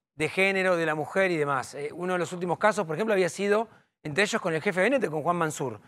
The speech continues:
Bueno, Gómez Alcorta, ayer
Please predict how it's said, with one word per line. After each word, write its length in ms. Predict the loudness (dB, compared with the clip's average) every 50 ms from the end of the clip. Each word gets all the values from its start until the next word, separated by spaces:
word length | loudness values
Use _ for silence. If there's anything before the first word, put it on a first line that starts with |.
| _ _ _ _ _ _ 4
Bueno, 260 | 4 4 4 4 -2 -4 -16 -20 _ _ _
Gómez 280 | 4 4 6 6 4 4
Alcorta, 720 | 4 4 4 4 4 4 4 4 4 2 2 0 -4 _ _ _ _ _ _ _ _ _ _ _ _ _ _ _ _ _ _ _ _ _ _ _ _ _ _ _ 0
ayer 680 | 2 2 2 2 4 4 6 6 6 2 0 -6 -16